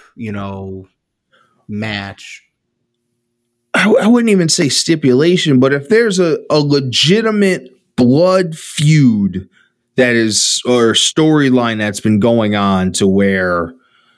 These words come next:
Speaker 2: they have to end it in a cage or they have to end it in a last man standing, but it's by your two top guys, even if they don't have the title. If that wants to end the mat, end the pay-per-view,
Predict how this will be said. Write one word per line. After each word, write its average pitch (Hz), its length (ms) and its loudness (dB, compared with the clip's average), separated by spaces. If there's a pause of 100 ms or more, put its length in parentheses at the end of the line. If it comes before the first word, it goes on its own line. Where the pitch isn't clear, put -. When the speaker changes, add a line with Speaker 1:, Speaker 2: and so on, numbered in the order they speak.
(560)
Speaker 2:
they 110 200 0
have 135 420 -4
to 123 180 -4
end 127 260 0
it 120 120 0
in 113 140 -2
a 107 80 -4
cage 107 560 -2
or 101 60 2
they 98 140 0
have 135 380 -4
to 131 140 -2
end 123 240 0
it 120 80 2
in 113 60 0
a 107 80 -4
last 107 360 -2
man 104 220 -2
standing, 92 760 -2 (280)
but 117 140 2
it's 104 160 -4
by 113 180 0
your 107 400 0
two 147 380 0
top - 440 -6
guys, 123 380 0
even 117 220 0
if 101 120 -4
they 107 100 0
don't 117 220 0
have 117 220 -4
the 101 100 0
title. 104 580 -2 (220)
If 95 180 0
that 135 280 0
wants 175 300 0
to - 160 -6
end 156 280 0
the 147 60 0
mat, 135 460 0
end 147 200 2
the 139 100 0
pay-per-view, 147 720 0